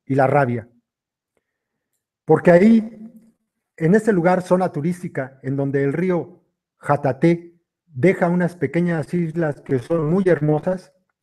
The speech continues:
eso es lo que están queriendo los señores vividores de billete y de moneda. Eso está pasando en la comunidad de X, municipio oficial de Maravilla de Tenejapa, por la frontera con Guatemala.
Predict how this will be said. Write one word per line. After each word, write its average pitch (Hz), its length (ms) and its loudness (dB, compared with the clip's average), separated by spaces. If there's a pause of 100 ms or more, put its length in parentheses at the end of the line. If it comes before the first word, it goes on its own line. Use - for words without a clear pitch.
(120)
eso 170 320 0
es 147 100 -4
lo 131 160 -4
que 123 80 -8
están 151 260 -8
queriendo 139 380 -4
los 117 160 -6
señores 135 400 -2
vividores 120 500 0
de 120 80 -2
billete 123 400 -2
y 123 60 0
de 117 80 -2
moneda. 113 440 -4 (640)
Eso 214 220 6
está 220 260 4
pasando 202 440 4
en 170 80 2
la 143 160 0
comunidad 139 760 -2
de 135 400 0
X, 196 480 -4 (400)
municipio 143 560 -2
oficial 147 520 -4 (200)
de 120 120 -2
Maravilla 127 500 -2
de 107 340 -4
Tenejapa, 120 640 -2 (500)
por 131 200 2
la 127 120 2
frontera 123 560 0 (240)
con 127 180 -2
Guatemala. 117 520 0